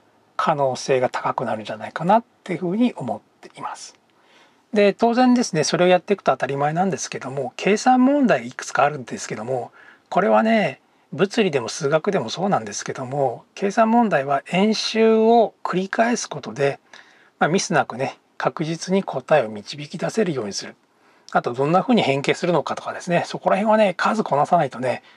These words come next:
やっぱり身につかないところがあるんでね、多少なりとも時間をかけて演習問題を解くっていうのが必要だと思います。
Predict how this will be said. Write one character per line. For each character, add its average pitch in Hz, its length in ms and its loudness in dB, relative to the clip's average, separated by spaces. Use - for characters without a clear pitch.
や 160 120 -2
っ - 80 -14
ぱ 233 140 4
り 175 60 0
身 123 140 -4
に 156 100 -2
つ - 80 -8
か 240 120 2
な 202 80 6
い - 40 0
と 120 80 -8
こ 110 60 -6
ろ 107 60 -6
が 120 80 2
あ 131 40 2
る 113 120 -4
ん 104 40 -10
で 98 120 -10
ね、 127 220 -2
多 - 120 -4
少 220 400 4
な 226 100 6
り 214 120 0
と - 140 0
も 214 160 2
時 123 140 -6
間 139 200 0
を 135 60 0
か 160 140 2
け 127 120 -14
て 190 320 0
演 151 240 2
習 170 220 -2
問 196 260 2
題 170 140 0
を - 100 -16
解 - 180 -4
く 143 120 -8
っ - 40 -6
て - 220 -18
い 117 40 -12
う - 20 -12
の 156 100 -10
が 180 240 2
必 - 240 -6
要 113 60 -2
だ 110 100 -10
と - 100 -16
思 - 120 -20
い - 40 -20
ま - 140 -8
す。 - 160 -16